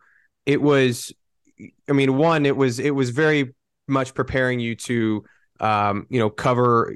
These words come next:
college football in that sense. Like, you, you were obviously doing, um, a lot of different things, uh, on the daily and, and,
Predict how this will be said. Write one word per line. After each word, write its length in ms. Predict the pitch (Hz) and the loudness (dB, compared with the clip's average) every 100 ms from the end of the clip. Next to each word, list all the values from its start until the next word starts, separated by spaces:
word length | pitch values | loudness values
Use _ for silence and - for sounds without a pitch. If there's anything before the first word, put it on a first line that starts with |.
| _ | _
college 360 | - 127 107 - | -2 0 0 -4
football 500 | - 127 123 107 104 | -6 -6 -2 0 0
in 80 | 104 | -2
that 220 | 107 - | -6 -6
sense. 340 | - 98 - | -6 -6 -4
Like, 160 | 107 110 | -4 -4
you, 80 | 120 | -4
you 220 | 123 131 | -2 0
were 200 | 127 110 | 2 2
obviously 520 | 117 117 120 - 117 | 2 0 -4 -2 -4
doing, 460 | 110 117 117 110 - _ _ - | 0 0 0 -2 -6 _ _ -6
um, 400 | 107 101 98 - | -2 0 -2 -2
a 80 | 117 | 0
lot 240 | 117 120 | 2 2
of 80 | 120 | 0
different 320 | 117 123 104 | -2 -4 -4
things, 480 | 123 117 113 107 - - | -2 -2 -2 -6 -12 -8
uh, 180 | 95 87 | -8 -4
on 140 | 120 | -2
the 80 | 117 | 0
daily 460 | 113 113 113 113 110 | 2 2 2 2 0
and, 160 | 107 | -2
and, 400 | 110 110 104 - | -2 -4 -4 -10